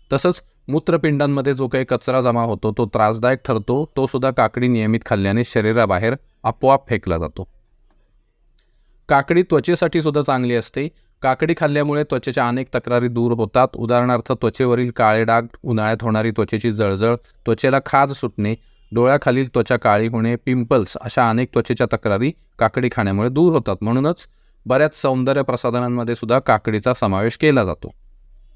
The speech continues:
तर हे होते काकडीचे फायदे. आता आपण बघूया काकडी खाण्याची योग्य वेळ कुठली आहे.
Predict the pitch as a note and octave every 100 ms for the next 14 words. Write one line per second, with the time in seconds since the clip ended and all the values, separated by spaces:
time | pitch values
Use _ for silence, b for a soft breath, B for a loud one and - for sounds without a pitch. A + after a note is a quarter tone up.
0 | - _ - _ _ _ - D3+ D3 E3
1 | F3 E3+ E3 D3+ - D3 C#3+ D3 B2+ A2+
2 | C3+ C#3 A#2+ B2 B2 C3 A#2 A#2+ C3 B2+
3 | A2 A#2 A#2 A#2+ A2+ - B2 A2 A2 A#2
4 | G2+ A2 A2 - - G2 -